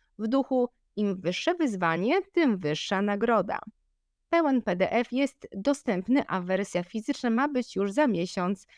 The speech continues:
Jest też wersja na Drive to R P G. C seven startuje z przedsprzedażą i cyfrową premierą dwóch nowych dodatków: Hammer and Anvil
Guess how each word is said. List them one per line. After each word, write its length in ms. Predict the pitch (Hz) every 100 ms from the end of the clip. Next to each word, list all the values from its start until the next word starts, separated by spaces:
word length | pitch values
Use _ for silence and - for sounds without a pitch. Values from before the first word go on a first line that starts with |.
| - _ -
Jest 160 | 415 -
też 140 | 233
wersja 360 | 175 170 - 254
na 160 | 175 -
Drive 340 | - 160 196
to 200 | - 226
R 140 | 165 -
P 140 | 196
G. 160 | 185 175 185 - _ _ _ _ _ _ _ _ _
C 160 | - 320 403
seven 520 | - 214 175 175 202
startuje 480 | - 226 - 262 262
z 100 | -
przedsprzedażą 840 | - 320 - - 277 269 262 240
i 140 | - 233
cyfrową 580 | - 220 - 190 190
premierą 460 | 185 170 180 196 214
dwóch 300 | 220 277 269
nowych 340 | 240 196 240
dodatków: 680 | 233 233 214 165 - - - _ - _ _ _
Hammer 580 | - 330 359 359 359 359 -
and 640 | 226 233 233 240 247 233 - _
Anvil 680 | 277 311 254 202 175 165